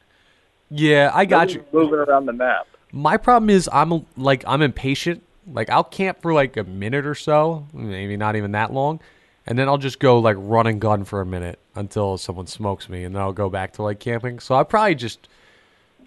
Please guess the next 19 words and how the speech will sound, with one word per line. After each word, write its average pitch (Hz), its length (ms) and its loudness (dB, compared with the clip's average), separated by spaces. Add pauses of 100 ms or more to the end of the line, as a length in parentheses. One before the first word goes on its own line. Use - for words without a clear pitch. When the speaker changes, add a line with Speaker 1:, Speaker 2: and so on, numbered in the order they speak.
Speaker 1:
I'd 165 200 2
probably 123 220 4
get 98 160 -4
smoked 95 380 -6
in 90 100 -8
this 85 140 -12
game. 85 260 -12 (180)
Speaker 2:
I'm 143 260 -4
the 120 60 -4
most 117 340 -2
impatient 104 680 -8 (540)
Call 107 180 6
of 110 60 -2 (100)
Duty 110 80 -6
player 104 300 4
ever. 104 320 0 (280)
I 113 100 0
need 117 240 -4
to 110 200 -6